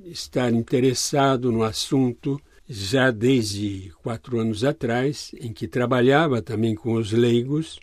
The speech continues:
especialmente nas assim chamadas comunidades de vida cristã, que propriamente são leigos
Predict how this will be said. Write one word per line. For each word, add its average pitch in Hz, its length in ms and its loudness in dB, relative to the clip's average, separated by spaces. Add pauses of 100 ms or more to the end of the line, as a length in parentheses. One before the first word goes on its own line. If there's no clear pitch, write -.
especialmente 113 1200 -2 (260)
nas 113 220 -4
assim 113 300 -4
chamadas 110 720 -2
comunidades 110 800 0
de 104 100 -6
vida 117 300 0
cristã, - 640 -4 (440)
que 98 540 -6 (400)
propriamente 110 540 -4
são 113 380 -4
leigos 123 920 0